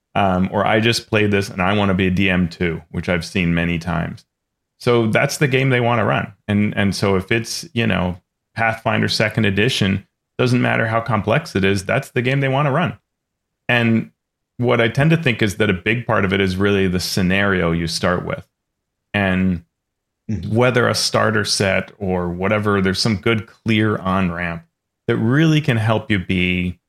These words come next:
Speaker 1: a good D M. And I've seen that, you know, there was a one that, uh, Chris Tulloch put together one year where he just took one of the four E intro starter set type adventures, and he just wrote up a script for it where it was just really, and I've talked about this before, but it was just really simple, like,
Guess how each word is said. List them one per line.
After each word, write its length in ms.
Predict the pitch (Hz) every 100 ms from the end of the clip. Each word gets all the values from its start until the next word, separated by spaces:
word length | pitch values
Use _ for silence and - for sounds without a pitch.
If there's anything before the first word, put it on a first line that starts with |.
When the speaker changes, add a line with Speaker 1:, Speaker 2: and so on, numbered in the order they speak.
| _ -
Speaker 1:
a 60 | 101
good 280 | 82 95
D 180 | 87 92
M. 220 | 85 82
And 100 | 90
I've 140 | 98 101
seen 380 | - 135 139 139
that, 320 | 123 117 -
you 120 | - 98
know, 140 | 95
there 160 | 95 110
was 240 | 110 101
a 160 | 98 95
one 320 | 98 98 98
that, 180 | 90 -
uh, 180 | 82
Chris 280 | - - 107
Tulloch 420 | - 107 95 95
put 120 | - 98
together 280 | 92 92
one 200 | 90 87
year 180 | 87 87
where 100 | 85
he 60 | 85
just 260 | 98 - - _ _ _
took 200 | 175 165
one 280 | 120 120 127
of 60 |
the 60 | 117
four 380 | - - 113 101
E 420 | 101 101 95 85 _ _ _ -
intro 380 | 110 98 104 95
starter 360 | - 104 98
set 220 | 92 101
type 220 | - 95 92
adventures, 560 | 92 92 90 90 87 _ _ _ _ _ _
and 120 | 113
he 80 | 107
just 220 | 104 120
wrote 280 | 101 117 160
up 140 | 147 131
a 40 |
script 460 | - - 113 117 - -
for 220 | 98 90
it 160 | - - _ _ -
where 140 | 117
it 20 |
was 100 | 131
just 280 | - 175 165
really, 360 | 135 151 156 143
and 120 | 139
I've 100 | 135
talked 220 | 135 127
about 100 | 110
this 140 | 98 -
before, 360 | 92 - 104
but 120 | 82
it 40 | 98
was 120 | 98
just 200 | 165 165
really 180 | 135 135
simple, 280 | - 113 107
like, 240 | 90 -